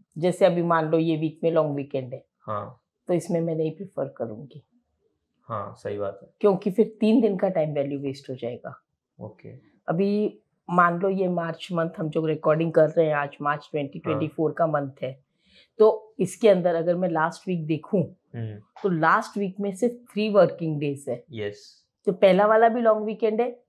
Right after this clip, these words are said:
Speaker 1: और
Speaker 2: आखिरी वाला।
Speaker 1: एक्सपायरी के पहले वाला वीकेंड भी लॉन्ग है।
Speaker 2: हाँ।
Speaker 1: तो प्रीमियम्स जो है ना, बिल्कुल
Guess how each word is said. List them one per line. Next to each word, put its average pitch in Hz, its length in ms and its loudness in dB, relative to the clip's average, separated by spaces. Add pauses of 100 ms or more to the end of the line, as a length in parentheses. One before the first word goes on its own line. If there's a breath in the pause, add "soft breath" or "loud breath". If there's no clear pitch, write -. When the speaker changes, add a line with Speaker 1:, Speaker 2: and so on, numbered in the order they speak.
Speaker 1:
और 190 120 4
Speaker 2:
आखिरी - 360 -12
वाला। 113 160 -2
Speaker 1:
एक्सपायरी 190 580 6
के 240 140 6
पहले 196 340 2
वाला 196 220 4
वीकेंड 196 440 -2
भी 202 80 -2
लॉन्ग 180 300 4
है। 180 260 -2 (120)
Speaker 2:
हाँ। 110 340 -10 (100)
Speaker 1:
तो 220 60 4
प्रीमियम्स 220 720 4
जो 233 80 4
है 226 60 2
ना, 262 80 2
बिल्कुल 196 340 -2